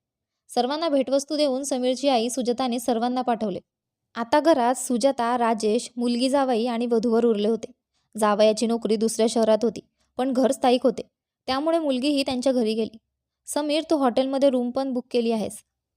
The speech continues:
तू पण निघून जा. तुझे मित्र तुला ड्रॉप करतील आणि ड्रायव्हर तुझ्या मित्रांना घरी टाकून निघून जाईल. उशीर होत आहे, आराम कर," राजेश म्हणाला.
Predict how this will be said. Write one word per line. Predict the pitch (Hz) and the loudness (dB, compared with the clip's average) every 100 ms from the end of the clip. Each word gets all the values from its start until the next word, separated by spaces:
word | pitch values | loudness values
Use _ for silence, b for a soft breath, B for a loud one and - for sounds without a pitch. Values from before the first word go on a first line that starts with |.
| - | -8
तू | 262 | -4
पण | 302 302 | -2 0
निघून | 277 254 254 | 0 0 0
जा. | 240 - _ _ | -2 -6 _ _
तुझे | 226 240 | -4 -2
मित्र | 247 240 240 | -2 0 0
तुला | 247 247 | 0 0
ड्रॉप | 220 214 - | 2 0 2
करतील | 247 214 226 | -2 0 -4
आणि | 254 240 | -2 -4
ड्रायव्हर | 220 240 208 240 | 0 2 2 0
तुझ्या | 240 247 | -2 -4
मित्रांना | 240 214 233 220 247 | -4 -2 -2 0 0
घरी | 262 233 | 2 2
टाकून | 240 233 247 | 0 -2 -2
निघून | 214 233 | -2 0
जाईल. | 214 - _ _ _ _ _ _ | 0 -2 _ _ _ _ _ _
उशीर | 240 - 285 | -6 0 2
होत | 269 269 | 2 2
आहे, | 233 - _ 196 | -2 -4 _ -6
आराम | 214 233 240 | -2 -2 -2
कर," | 196 - _ _ | -4 -6 _ _
राजेश | 220 196 220 | -4 -2 -2
म्हणाला. | 240 226 208 | -2 -2 -2